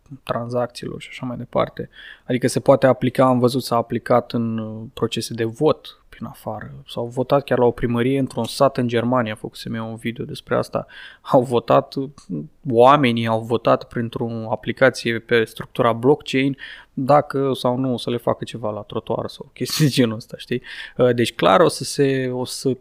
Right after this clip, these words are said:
vină partea asta de blockchain în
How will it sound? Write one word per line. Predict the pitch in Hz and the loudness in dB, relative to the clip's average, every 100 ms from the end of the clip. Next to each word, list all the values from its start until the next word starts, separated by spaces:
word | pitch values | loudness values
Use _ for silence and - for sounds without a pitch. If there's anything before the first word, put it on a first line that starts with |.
| _ | _
vină | - 123 120 147 131 117 110 | -10 -2 4 6 8 6 2
partea | - 120 - | 0 0 0
asta | 120 - 113 | -4 -4 -6
de | 120 | -4
blockchain | 113 123 - - 120 117 | 0 0 0 -4 -4 -2
în | 117 113 113 | -4 -4 -6